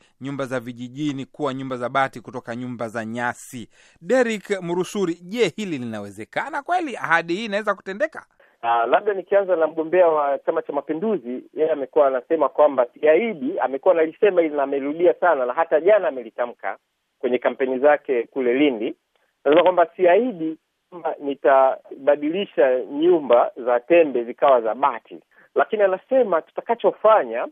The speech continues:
Speaker 2: tutahakikisha kwamba vifaa vya ujenzi vinapungua bei, na akatoa mfano wa kiwanda cha Dangote cha simenti ambacho kimeanza uzalishaji na mfuko sasa hivi utakuwa una-, unauzwa, ah, kwa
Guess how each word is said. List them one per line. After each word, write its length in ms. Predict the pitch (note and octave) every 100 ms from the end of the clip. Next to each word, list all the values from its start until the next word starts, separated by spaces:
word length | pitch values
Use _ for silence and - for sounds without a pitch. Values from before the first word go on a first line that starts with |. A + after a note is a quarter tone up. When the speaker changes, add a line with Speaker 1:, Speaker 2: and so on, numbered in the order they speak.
| _
Speaker 2:
tutahakikisha 720 | _ - D#3 D#3+ - G#3 F3
kwamba 580 | - F#3+ F3+ F3+ E3+ D#3+ -
vifaa 520 | D3 - - A#3+ A3
vya 160 | E3
ujenzi 640 | C#3+ C#3+ E3 E3+ D3+ D3+ -
vinapungua 720 | B2+ C#3 C3+ - _ - G3+ A#2+
bei, 380 | B2 A2 F2 F#2 _ _ _ _ -
na 140 | C#3+
akatoa 440 | E3 E3 E3+ A#3 G3+
mfano 560 | F#3+ B3+ A#3 D3+ - -
wa 240 | D3 D#3
kiwanda 440 | E3 E3 F3 F3 D#3
cha 140 | C#3+
Dangote 500 | C#3 D3 E3 F3+ D3
cha 140 | -
simenti 480 | C3+ D#3 E3+ C3+ B2
ambacho 640 | A#2+ D#3 D3+ D#3+ D3+ D3 C#3+ _ _ -
kimeanza 440 | C3+ C#3+ A3 F#3+
uzalishaji 640 | C3 B2+ A#2+ D3+ C#3+ C3 F4+ _ _ _ -
na 400 | C3 C3 B2+ B2
mfuko 520 | C#3 C#3 B3 C#4+ A3
sasa 240 | D#3+ - F3
hivi 180 | D#3+ D3+
utakuwa 320 | C#3+ - E3
una-, 220 | D3 C3
unauzwa, 1000 | C3 B2+ C3+ E3 F#3 D#3 E3 D#3+ E3 - _ -
ah, 300 | C3 B2+ A#2+
kwa 320 | - C3